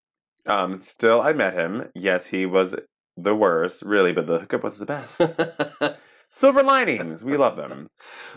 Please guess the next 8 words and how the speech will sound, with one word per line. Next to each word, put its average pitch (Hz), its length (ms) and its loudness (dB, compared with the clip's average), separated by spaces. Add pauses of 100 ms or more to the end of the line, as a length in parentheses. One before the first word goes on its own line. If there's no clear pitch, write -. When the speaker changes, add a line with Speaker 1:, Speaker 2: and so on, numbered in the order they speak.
Speaker 2:
We 135 180 4
moved 139 540 4
into 110 1080 0 (220)
spite - 480 -2
fuck 113 300 -2
douchebag 90 560 -8
territory. 107 120 -4 (360)
Speaker 1:
Right. 82 260 -12